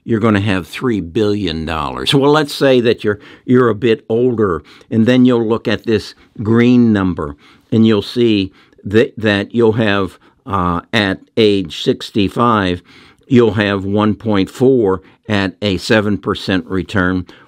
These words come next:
four point eight million at a thirteen percent return, and four hundred and fifty-nine million at a twenty percent return. Then I th-, show you at thirty-eight, and you can go across and see the numbers. Five hundred thousand,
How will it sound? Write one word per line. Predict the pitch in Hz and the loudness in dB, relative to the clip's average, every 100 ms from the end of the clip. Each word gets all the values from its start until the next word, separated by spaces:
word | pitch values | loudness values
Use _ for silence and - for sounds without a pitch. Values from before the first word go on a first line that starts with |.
| - | -2
four | 127 127 | 2 2
point | 120 123 104 107 - | 0 0 0 -2 0
eight | 117 123 123 | 2 2 0
million | 110 101 92 90 87 90 - _ - | -2 0 0 -2 -4 -8 -12 _ -4
at | 107 104 - | -2 -2 -2
a | 98 | -4
thirteen | 90 - 110 101 - 120 113 | -4 0 0 0 -2 0 0
percent | - 92 - 98 87 | -2 -6 -2 -4 -2
return, | 92 85 - 92 90 87 - - - - | -6 -4 -2 0 0 -4 -10 -20 -12 -2
and | 107 | 0
four | - 117 110 | 2 2 2
hundred | 107 117 104 - | 2 0 0 -2
and | 92 | -4
fifty-nine | - 107 - 101 98 98 101 92 | -4 -4 -2 0 2 2 2 0
million | 87 87 85 82 82 - - | 0 -2 -2 -4 -6 -12 -6
at | 95 | -4
a | 90 | -4
twenty | - 104 95 87 | -4 -2 0 -2
percent | - 90 - 87 - | -4 -8 -4 -4 -4
return. | 87 80 90 78 69 - - - | -6 -4 -4 -4 -6 -12 -20 -2
Then | 135 127 | 2 2
I | 117 | 2
th-, | 95 - - | 0 0 0
show | - 120 | 0 2
you | 117 110 101 | 2 2 0
at | 92 | -2
thirty-eight, | - 117 110 107 98 95 95 - - | -2 -2 0 0 2 0 -2 -14 -8
and | - 120 | 0 4
you | 123 | 4
can | 120 113 | 2 -2
go | 101 104 | 0 0
across | 101 - 98 90 - - | 0 -2 -4 -4 -6 -10
and | 85 | -10
see | - 95 | -4 -2
the | 82 | -2
numbers. | 87 85 82 78 78 | -2 -2 -2 -4 -6
Five | - 107 101 92 | 0 0 2 0
hundred | 101 92 80 | -2 -4 -4
thousand, | 107 95 90 85 87 | -2 0 -2 -4 -8